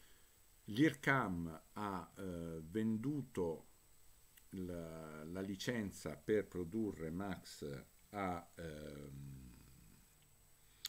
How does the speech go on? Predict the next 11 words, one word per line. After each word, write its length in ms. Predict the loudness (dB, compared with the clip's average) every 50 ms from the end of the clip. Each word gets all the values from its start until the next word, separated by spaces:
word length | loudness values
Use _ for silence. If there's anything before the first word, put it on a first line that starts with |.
| -10 -10 -20 -20 -20 -20 -20 -20 -20 -20 -20 -20 -20 -20 -20 -20 -20 -20 -20 -20 -20 -20 -20 -20 -20 -18 -10
a, 340 | -6 -4 -2 -2 -2 -2 -4
a, 200 | -6 -6 -6 -4
a 200 | -4 -6 -6 -4 0
Opcode, 880 | 0 0 0 -2 -4 2 4 4 4 4 2 0 2 2 2 2 2 -2 -8 -18 -16 -6
che 100 | -2 0
era 200 | 0 0 0 -2
una 320 | -4 -6 -6 -6 -6 -8 -8
società 500 | -6 -4 -4 -4 -4 -4 -4 -4 -4 -4
di 100 | -4 -4
software 500 | -4 0 0 0 0 -2 -4 -4 -2 -2
musicale. 880 | 0 0 0 0 0 -2 0 2 2 2 2 2 0 0 0 0 -2